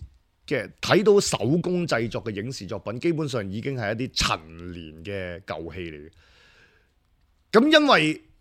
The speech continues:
因為可能近呢十年、八年嘅戲都唔會留低嘅，因為個，當嗰件事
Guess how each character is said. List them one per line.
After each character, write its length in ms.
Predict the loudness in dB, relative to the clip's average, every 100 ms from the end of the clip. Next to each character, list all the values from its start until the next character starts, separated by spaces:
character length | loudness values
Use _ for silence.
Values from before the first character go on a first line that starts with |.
| 0
因 320 | 2 2 4
為 380 | 4 4 0 -4
可 180 | 4 4
能 240 | 6 2 2
近 340 | 2 2 0
呢 120 | 0 0
十 180 | -2 -6 -8 -20 _ -10
年、 360 | -8 -10 -14 -10
八 200 | -4 -2 -2 -6
年 200 | -12 -8
嘅 140 | -6
戲 120 | -4
都 120 | -4 -4
唔 200 | -6 -8
會 120 | -6
留 200 | -6 -4
低 80 | -2
嘅， 240 | -2 -6 -14 _ _ _ _ _ _ 0
因 200 | 2 6
為 320 | 6 4 -2 _ _ _ _
個， 140 | -2
當 280 | 4 6 6
嗰 180 | 4 2
件 180 | 0 -4
事 220 | -4